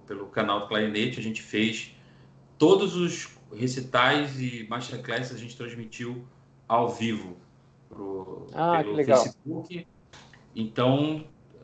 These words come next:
Speaker 1: tinha o evento, a gente tava, ligava a câmera e já transmitia pra, então, muita gente, ah, assistiu o, o encontro Clarity, o terceiro encontro, que foi em dois mil e dezoito, pela internet, né? O alcance
Speaker 2: Tá.
Speaker 1: foi bem grande.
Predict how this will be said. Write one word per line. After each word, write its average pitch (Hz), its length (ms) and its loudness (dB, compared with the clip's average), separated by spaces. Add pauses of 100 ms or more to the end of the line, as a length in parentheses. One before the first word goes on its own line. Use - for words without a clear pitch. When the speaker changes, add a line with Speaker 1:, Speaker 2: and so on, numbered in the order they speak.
(160)
Speaker 1:
tinha 180 180 0
o 196 60 4
evento, 175 380 2
a - 20 -2
gente 160 500 -6 (160)
tava, 135 300 4
ligava 127 460 0
a - 40 -6
câmera 135 440 -6
e 135 100 -8
já 127 100 -8
transmitia 117 540 -12
pra, 113 240 -10
então, 131 460 -2 (360)
muita 170 480 2
gente, 143 720 0 (400)
ah, 101 460 4
assistiu 131 880 0
o, 107 380 -8
o 107 80 -2
encontro 107 460 -4
Clarity, 107 340 -4
o 110 80 -6
terceiro 110 360 0
encontro, 113 440 -2
que - 80 -20
foi 113 80 -4
em 107 40 -4
dois 107 140 -4
mil 110 80 0
e - 20 -4
dezoito, 123 380 -2 (840)
pela 117 160 -2
internet, 117 760 0 (400)
né? 98 160 -16
O 92 120 -8
alcance 110 280 -2
Speaker 2:
Tá. 120 100 6
Speaker 1:
foi 107 100 2
bem 107 180 -2
grande. 98 340 -4